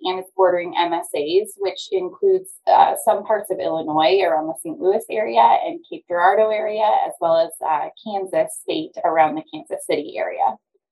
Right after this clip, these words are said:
There were four main topics. Uh, the first was testing, diagnosis, and hospitalizations for covid nineteen.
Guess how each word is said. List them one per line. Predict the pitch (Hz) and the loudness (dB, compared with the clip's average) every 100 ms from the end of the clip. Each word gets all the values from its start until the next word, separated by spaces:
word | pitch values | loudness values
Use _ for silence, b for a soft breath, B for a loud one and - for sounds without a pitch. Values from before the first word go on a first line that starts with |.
| _ _ _ _ - | _ _ _ _ 6
There | 240 | 8
were | 240 | 8
four | 269 269 | 4 2
main | 277 247 - | 0 -4 -2
topics. | - - 302 392 403 - - - | 0 0 2 0 0 -10 -6 2
Uh, | 202 214 | 4 4
the | 214 | -2
first | 226 - - | -2 -2 -4
was | 220 - | -12 -10
testing, | - 214 - 254 240 | -4 -4 -2 -2 2
diagnosis, | 214 196 190 165 175 208 208 214 | 6 4 4 -2 -2 -4 -4 -4
and | 185 180 | -8 -2
hospitalizations | 185 180 190 185 175 170 160 - 214 214 - | 0 0 -4 -2 -2 -2 -6 -6 -6 -6 -4
for | 226 226 | -6 -2
covid | 240 220 220 | 0 0 0
nineteen. | 226 226 - 220 220 233 | -2 -6 -10 -10 -6 -2